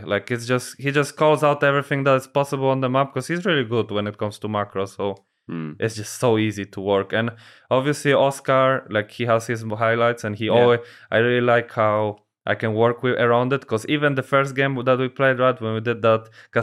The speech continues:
Speaker 1: Cassante Q into trash hook, it was
Speaker 2: That was
Speaker 1: him who's,
Speaker 2: sick.
Speaker 1: like, I, I, you know, he said something and I'm already like, it's so nice 'cause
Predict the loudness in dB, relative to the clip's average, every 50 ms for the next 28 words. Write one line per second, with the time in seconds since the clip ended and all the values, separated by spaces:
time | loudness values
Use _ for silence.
0 | 0 2 0 0 0 0 0 2 2 4 4 4 2 2 0 -2 -8 -6 -4 -2
1 | 0 0 0 -2 -2 -4 -4 -2 0 -2 -2 -4 -2 0 0 0 0 0 -2 -2
2 | -2 -4 -10 -20 -20 -8 -2 0 2 2 2 0 0 0 0 0 0 0 2 0
3 | 0 0 -2 -14 -18 -14 -6 0 0 0 0 2 0 0 0 2 0 0 2 2
4 | 2 4 4 4 4 2 0 0 -2 -2 0 2 0 0 2 2 0 0 0 0
5 | 0 0 2 2 2 2 2 0 2 2 4 4 4 4 2 0 2 2 2 0
6 | 0 -4 -8 -6 0 2 2 2 4 4 2 2 0 -2 -2 0 0 0 0 -4
7 | -16